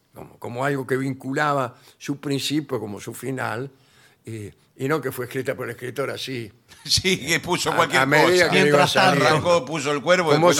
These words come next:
Speaker 2: no,
Speaker 1: suele
Speaker 2: no volvió
Speaker 1: pasar.
Speaker 2: mal el cuervo.
Speaker 1: Eh, eh, en ese sentido, cuando el presagio es incluido dentro de una serie muy, eh, muy larga duración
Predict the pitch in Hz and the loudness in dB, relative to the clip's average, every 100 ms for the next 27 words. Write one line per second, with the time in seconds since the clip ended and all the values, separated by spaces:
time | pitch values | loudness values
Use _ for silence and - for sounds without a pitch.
0 | 143 147 156 127 127 139 143 139 143 98 | 6 6 6 4 2 0 2 2 0 0
1 | 117 113 107 104 98 95 - 117 - - | -2 -4 -6 -8 -8 -12 -14 -20 -20 -20
2 | - _ - - - - 151 - 113 110 | -20 _ -20 -20 -20 -20 -18 -12 -8 -6
3 | 120 - 120 - 139 165 151 175 - 180 | -8 -6 -6 -2 2 2 2 0 2 0
4 | 170 - 208 156 143 156 151 131 113 - | -2 -8 -2 2 4 2 -4 -16 -20 -2
5 | 131 131 135 135 127 110 98 - _ _ | 0 0 0 0 0 -2 -6 -12 _ _
6 | _ - 117 147 151 175 156 165 147 147 | _ -16 -12 -8 -4 -2 -4 -6 -6 -8
7 | 147 143 156 170 151 147 147 147 139 127 | -10 -8 -4 -2 -4 -4 -8 -8 -8 -8
8 | 151 143 127 123 131 147 135 101 101 _ | -4 -4 -4 -10 -8 -8 -10 -14 -20 _
9 | _ - - - 123 147 147 156 147 139 | _ -20 -18 -16 -8 -6 -4 -4 -2 -4
10 | 117 131 - 120 98 101 | -6 -8 -10 -10 -12 -14